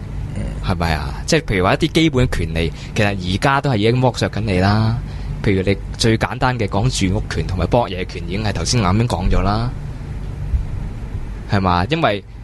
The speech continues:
Speaker 2: 好撚複雜㗎嘛，點解港男係溝唔到港女？
Speaker 1: 嗯。
Speaker 2: 係因為有呢個經濟活動嘅問題嚟㗎嘛。
Speaker 1: 有個文化嘅傳統啦。
Speaker 2: 因為佢搵朝唔得晚啊，或者係一啲以前嘅遺留落嚟嘅一啲遺留習俗嘛，但係香港就係令到啲人搵唔到錢，同埋冇錢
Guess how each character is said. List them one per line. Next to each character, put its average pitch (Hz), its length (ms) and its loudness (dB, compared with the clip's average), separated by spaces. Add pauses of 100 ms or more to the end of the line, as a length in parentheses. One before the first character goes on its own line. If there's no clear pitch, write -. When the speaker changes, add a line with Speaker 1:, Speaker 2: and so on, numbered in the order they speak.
(160)
Speaker 2:
好 123 80 4
撚 165 140 4
複 175 140 0
雜 101 160 2
㗎 151 100 -2
嘛， 139 180 4
點 143 220 -2
解 143 160 0
港 113 280 -2
男 101 180 2
係 92 120 -2
溝 135 160 4
唔 107 100 -2
到 101 100 2
港 101 240 4
女？ 104 460 4
Speaker 1:
嗯。 101 100 0
Speaker 2:
係 113 80 4
因 143 80 2
為 139 80 4
有 120 60 6
呢 151 60 6
個 131 100 4
經 139 260 0
濟 101 160 2
活 101 100 2
動 95 180 0
嘅 98 80 4
問 90 180 2
題 90 80 0
嚟 82 200 2
㗎 - 40 2
嘛。 107 140 4
Speaker 1:
有 113 60 2
個 120 140 -2
文 98 240 0
化 110 400 2
嘅 110 100 2
傳 90 240 0
統 98 200 2
啦。 120 280 4
Speaker 2:
因 127 100 2
為 120 120 4
佢 135 160 2
搵 110 160 2
朝 139 220 0
唔 90 80 -6
得 131 180 0
晚 98 260 2
啊， 101 60 2
或 90 80 2
者 131 100 2
係 127 40 4
一 131 80 4
啲 135 160 2 (160)
以 95 180 2
前 - 200 0
嘅 87 200 2
遺 80 160 4
留 82 120 2
落 82 140 0
嚟 80 60 2 (120)
嘅 90 200 2
一 113 40 0 (300)
啲 - 20 0 (160)
遺 90 120 0
留 80 100 -4
習 85 260 -2
俗 87 180 -2
嘛， 101 220 2
但 92 160 2
係 90 60 -4 (500)
香 156 160 4
港 123 160 2
就 120 100 2
係 90 180 2 (160)
令 101 180 0
到 110 160 2
啲 135 180 2
人 78 200 -2
搵 95 100 0
唔 123 80 0
到 104 180 6
錢， 104 340 0 (120)
同 101 140 -4
埋 87 160 2
冇 95 200 4
錢 113 380 0